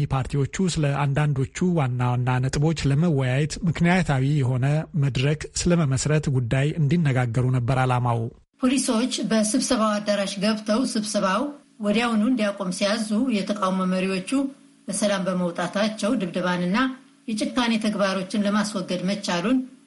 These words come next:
Speaker 2: ኢኮሶ ተናግረዋል። መንግስት በበኩሉ የተቃውሞ መሪዎቹ ስብሰባ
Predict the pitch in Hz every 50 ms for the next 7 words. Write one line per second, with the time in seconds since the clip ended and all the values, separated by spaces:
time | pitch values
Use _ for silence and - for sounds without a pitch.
0 | _ _ - 208 - - - 220 202 185 - - 196 180 180 180 - 202 190 180
1 | 175 180 180 175 175 165 151 131 - - _ _ _ _ _ - 214 220 220 208
2 | 254 - - 214 202 190 196 190 - - 247 214 208 247 226 202 185 180 - 208
3 | 208 214 202 196 196 190 190 185 185 190 190 202 202 190 180 - 196 - - 208
4 | - - 196